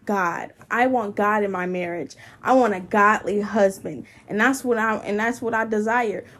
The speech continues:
But I also need to be a godly wife and be a godly, um, have a godly marriage. I want Christ in my, in my relationship.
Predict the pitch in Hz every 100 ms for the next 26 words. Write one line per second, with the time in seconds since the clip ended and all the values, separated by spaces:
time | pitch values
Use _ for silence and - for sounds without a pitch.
0 | - 208 226 285 262 226 214 226 226 220
1 | 208 170 175 165 214 208 214 196 220 220
2 | 175 185 196 202 185 175 202 202 - 208
3 | 208 - 202 196 190 185 220 214 196 190
4 | 196 185 190 202 226 214 202 - - -
5 | - - 240 233 - 254 240 262 - 190
6 | 202 202 - 196 202 196 190 208 208 214
7 | 208 - 185 -